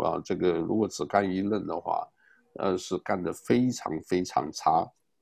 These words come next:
才有可能啊继续竞选连任的啊，这是我的看法了啊。这个，呃，包括台湾呐，对不对？不管什么，他是不是动什么手段，不管什么，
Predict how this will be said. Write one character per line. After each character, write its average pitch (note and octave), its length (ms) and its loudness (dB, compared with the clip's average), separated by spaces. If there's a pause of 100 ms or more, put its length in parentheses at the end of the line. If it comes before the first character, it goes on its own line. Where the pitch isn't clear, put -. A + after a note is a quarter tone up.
(120)
才 - 200 -6
有 E2+ 200 0
可 - 180 -4
能 - 260 -6 (500)
啊 - 220 -4
继 F#2+ 220 -2
续 F#2 220 -2
竞 E2+ 280 0
选 - 200 -6 (120)
连 C#2+ 240 -4
任 D#2+ 240 0
的 - 80 -20 (500)
啊， - 220 -4
这 A2 120 0
是 G2+ 120 -2
我 E2 140 2
的 F2+ 100 -2
看 F#2 240 0
法 - 160 0
了 - 120 -8
啊。 D#2 340 -2
这 - 100 -4
个， F2 380 2 (400)
呃， E2+ 140 0
包 F#2 160 0
括 F#2 120 0
台 F2+ 180 2
湾 G2 220 4
呐， G2+ 240 0 (140)
对 G2+ 100 0
不 F2+ 100 -2
对？ F2+ 220 0
不 G2+ 200 -4
管 G2 180 4
什 - 100 -2
么， F#2 180 0
他 G#2 180 2
是 G#2 120 -4
不 G2+ 80 0
是 G2 60 -4
动 A2 220 6
什 - 100 -4
么 D#2+ 100 0
手 D2 240 -2
段， G#2 260 6
不 G#2+ 100 2
管 F#2 180 0
什 - 120 -4
么， D2 120 -6